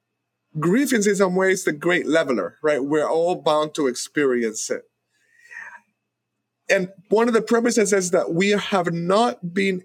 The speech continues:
able to contend with the climate crisis because we are not, haven't been able to contend with the grief that our bodies, even if our minds don't feel it, our bodies are animals. Like, we know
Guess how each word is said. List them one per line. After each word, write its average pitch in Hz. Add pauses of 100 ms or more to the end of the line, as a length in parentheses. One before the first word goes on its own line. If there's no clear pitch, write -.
(160)
able 175
to 147
contend 180
with 165
the 156
climate 156
crisis 160
because 151
we 156
are 147
not, 165
haven't 170
been 156
able 147 (420)
to 180
contend 170
with 151
the 143
grief 156 (340)
that -
our 175
bodies, 185
even 190
if 196
our 175
minds 160
don't 196
feel 208
it, -
our 160
bodies 175 (560)
are 175
animals. 165
Like, 170
we 220
know 185